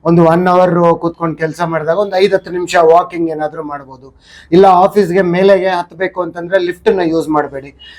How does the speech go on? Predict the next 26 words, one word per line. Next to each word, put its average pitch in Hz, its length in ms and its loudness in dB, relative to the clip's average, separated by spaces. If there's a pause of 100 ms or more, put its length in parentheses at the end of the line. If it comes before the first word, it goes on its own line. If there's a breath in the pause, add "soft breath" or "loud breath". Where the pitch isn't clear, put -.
(140 loud breath)
ದಯವಿಟ್ಟು 190 340 2
ಒಂದು 180 220 0
ಸ್ಟೆಪ್ಸ್ 220 440 -4
ನ 208 120 4
ಹತ್ತಿ, 160 460 -4
ಒಂದು 170 540 -2
ನಾಲ್ಕು 214 400 2
ಫ್ಲೋರ್ 202 200 0
ಇರ್ಲಿ, 185 320 -2
ಐದು 190 360 -4
ಫ್ಲೋರ್ 196 240 -4
ಇರ್ಲಿ, 170 260 -8
ತೊಂದ್ರೆ 214 320 2
ಇಲ್ಲ. 165 140 -4 (500 soft breath)
It 185 80 2
will 202 140 4
always, 208 400 4
uh, 170 360 0
help 180 140 -2
you 196 200 0
in, 175 100 -8
uh, 160 240 -8
keeping 185 260 -14
your, 160 220 0
uh, 139 320 -6
joints. 151 320 0